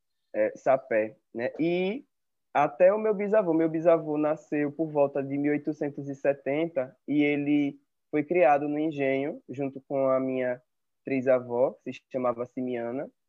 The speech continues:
Simiana, Simiana Maria do Sacramento. É, ela foi, é, alforriada, né? Foi liberta em oi-, oitenta e oito, provavelmente. Isso eu tô, isso acabou virando tudo uma pesquisa, né? É o que eu venho buscando cada vez mais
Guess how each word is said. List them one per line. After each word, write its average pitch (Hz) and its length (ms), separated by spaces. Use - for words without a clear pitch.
Simiana, 117 340
Simiana 131 400
Maria 127 280
do 123 60
Sacramento. 127 760
É, 110 680
ela 135 240
foi, 156 580
é, 113 640
alforriada, 135 880
né? 143 260
Foi 127 180
liberta 123 520
em 120 220
oi-, 123 180
oitenta 127 380
e 135 100
oito, 143 340
provavelmente. 131 960
Isso 135 220
eu 131 40
tô, 135 120
isso 185 160
acabou 190 320
virando 180 560
tudo 180 200
uma 185 120
pesquisa, 156 760
né? 147 360
É 143 180
o 143 60
que 143 160
eu 151 140
venho 147 240
buscando 143 580
cada 143 240
vez 147 200
mais 131 340